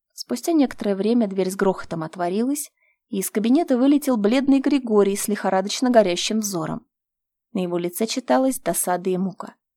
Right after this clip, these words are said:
Слава бросилась навстречу и заботливо спросила: «Гриша, тебе нехорошо?» «Всё в порядке, сестрица», прошептал он. Его блуждающий взгляд вообще не различал девушки, которая стояла перед ним.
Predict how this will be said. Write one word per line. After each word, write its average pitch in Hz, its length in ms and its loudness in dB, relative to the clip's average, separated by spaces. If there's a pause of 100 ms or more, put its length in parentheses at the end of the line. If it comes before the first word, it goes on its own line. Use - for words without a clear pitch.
(460)
Слава 208 340 2
бросилась 220 480 0
навстречу 214 540 -2
и 175 40 -4
заботливо 202 420 -2
спросила: 202 580 -2 (300)
«Гриша, 262 320 2
тебе 226 200 0
нехорошо?» 247 680 2 (840)
«Всё - 200 -10
в - 60 -14
порядке, 208 360 0
сестрица», - 640 -8
прошептал - 540 -8
он. 175 160 -8 (800)
Его 196 220 2
блуждающий 220 640 2
взгляд 214 440 2
вообще 202 340 2
не 190 100 0
различал 185 520 -4
девушки, 202 400 -2
которая 185 380 -4
стояла 180 420 -6
перед 196 260 -4
ним. 185 320 -4